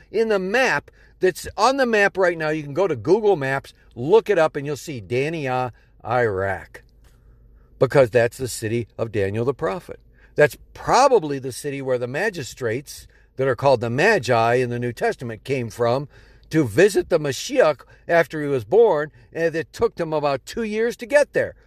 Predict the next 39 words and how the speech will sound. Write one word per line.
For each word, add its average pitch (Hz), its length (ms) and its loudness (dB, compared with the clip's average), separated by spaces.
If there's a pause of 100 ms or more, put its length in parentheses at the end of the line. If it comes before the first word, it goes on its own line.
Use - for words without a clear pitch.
(140)
Why? 156 340 4
Because 196 300 -4
it's 170 100 -14
about 175 240 0
a 135 80 -2
thousand-mile 196 800 0
trip. - 320 -8 (200)
They 113 120 -8
took 196 180 -4
a 208 80 -8
caravan. 147 640 2 (160)
They 147 120 -2
had 165 120 2
to 160 60 -6
take 165 200 -2
enough 160 540 0 (260)
food 202 680 4
on 151 160 0
the 143 80 -8
backs 170 320 -2
of 123 80 -20
camels 190 520 -4 (200)
to 143 100 -4
go 214 280 4
on 151 140 -2
a 143 80 -6
two-year 170 540 -6 (260)
trip - 380 0 (280)
to 147 120 -4
come 180 260 -6
visit 170 380 -4
the 160 80 -2
Messiah 151 640 -4 (1500)
and 143 160 0
see 196 220 -2
where 180 200 6
he 165 60 0
was 156 220 0
born. 190 420 0